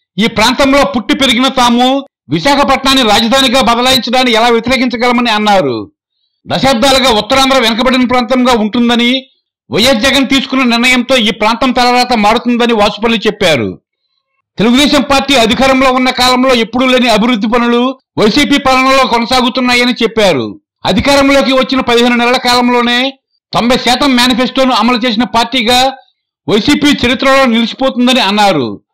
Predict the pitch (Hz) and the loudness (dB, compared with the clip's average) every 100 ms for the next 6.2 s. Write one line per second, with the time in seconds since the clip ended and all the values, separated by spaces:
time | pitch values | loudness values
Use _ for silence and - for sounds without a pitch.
0 | _ _ _ 175 254 285 277 294 277 269 | _ _ _ 0 2 2 0 0 0 2
1 | 254 233 226 226 269 254 254 247 247 254 | 0 -2 -2 0 0 0 0 0 0 0
2 | 247 277 - _ _ 117 196 285 220 277 | -2 -2 -6 _ _ -4 0 0 0 0
3 | 254 208 262 277 277 262 262 262 262 254 | 0 0 2 2 2 0 0 0 -2 -2
4 | 262 233 226 254 262 254 220 226 247 254 | -2 -4 -2 0 0 0 0 0 0 -2
5 | 254 254 226 240 247 247 220 220 240 226 | 0 -2 0 -2 -2 -2 0 0 2 0
6 | 233 | 0